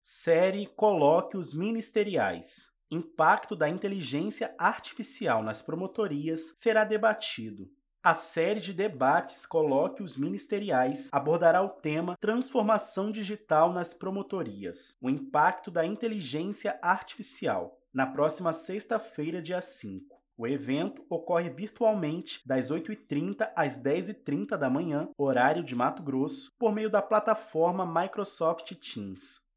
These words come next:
Destinado a membros, servidores e convidados, o debate é promovido pelo Centro de Estudos e Aperfeiçoamento Funcional, ceaf,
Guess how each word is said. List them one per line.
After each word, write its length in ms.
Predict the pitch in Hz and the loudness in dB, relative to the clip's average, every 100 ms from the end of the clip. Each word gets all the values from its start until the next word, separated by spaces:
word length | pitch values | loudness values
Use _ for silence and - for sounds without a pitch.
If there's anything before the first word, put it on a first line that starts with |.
| _ | _
Destinado 520 | 123 - 120 123 170 | -8 -4 0 2 2
a 40 | 170 | 2
membros, 640 | 143 139 170 185 202 - | 2 2 0 -4 -8 -8
servidores 840 | - 170 180 143 139 170 208 - - | -6 -4 -4 -4 -2 -2 -4 -6 -10
e 60 | |
convidados, 960 | 135 139 139 185 156 139 165 175 - - | -6 -4 -4 -2 2 2 2 -2 -12 -10
o 80 | 202 | 0
debate 480 | 226 156 160 196 208 | 0 4 4 4 2
é 40 | |
promovido 680 | - 208 208 131 139 165 196 | -4 -2 -4 -4 -4 -4 -6
pelo 220 | 180 175 | -6 -6
Centro 440 | - - 190 - | -8 -6 -6 -6
de 120 | 202 214 | -8 -8
Estudos 640 | - - 151 170 175 - | -10 -12 -10 -10 -10 -10
e 120 | 127 120 | -2 0
Aperfeiçoamento 1040 | 156 - 196 208 196 214 190 147 135 - | 0 -2 -6 -6 -6 -4 -2 0 -2 -2
Funcional, 600 | 147 143 196 175 147 165 | -8 -6 -2 0 2 0
ceaf, 580 | - - 202 160 151 170 | -6 -6 0 4 4 2